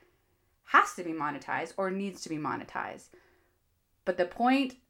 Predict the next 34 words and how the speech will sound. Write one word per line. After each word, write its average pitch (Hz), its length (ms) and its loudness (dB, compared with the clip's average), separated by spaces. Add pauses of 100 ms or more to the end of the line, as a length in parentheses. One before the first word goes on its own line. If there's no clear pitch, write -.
(320)
of 175 360 -2
most 208 580 0
of 339 120 2
my 269 180 4
episodes 170 640 -2
is 180 160 -6
going 180 260 -2
to 180 120 -8
be 170 100 -8
how 208 380 2
to 202 180 -4
monetize 147 600 -6
your - 100 -12
gift. - 540 -18
So - 140 -6
f-, - 140 -12 (220)
hang 214 240 -2
with 175 180 0
me - 160 -10
here. - 300 -12 (1000)
I 202 120 6
want 214 440 0
you 226 220 -2
to 214 160 -8
do 160 260 -8
some 170 200 -8
initial 165 460 -4
research 156 640 -8
on 170 320 -2 (260)
whether 226 720 0
this 185 640 -2 (100)
gift, 180 640 -4 (480)
idea, 175 640 -2 (560)
dream, 175 600 -4